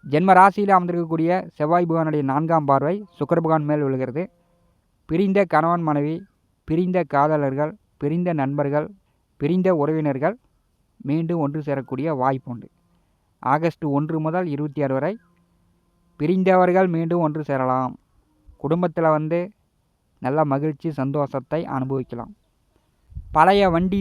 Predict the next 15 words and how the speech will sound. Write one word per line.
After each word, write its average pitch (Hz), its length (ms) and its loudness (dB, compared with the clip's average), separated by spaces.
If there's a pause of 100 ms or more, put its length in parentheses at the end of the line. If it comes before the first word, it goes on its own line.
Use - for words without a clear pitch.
(120)
வாகனம் 160 360 4 (840)
ரிப்பேர் 165 320 2
ஆகிட்டே 160 260 2
இருக்குது, 143 240 -2 (300)
அதை 131 180 -2
வித்துட்டு 156 340 -4 (120)
புதிய 156 260 0
வண்டி, 147 240 0
வாகனம் 139 300 2
வாங்கலாமா 135 420 0
அப்படின்னா 123 280 -4 (1120)
ஆகஸ்ட் 160 420 0 (120)
இருபத்தி 151 340 -2
ஆறு 139 120 0
வரை 147 140 0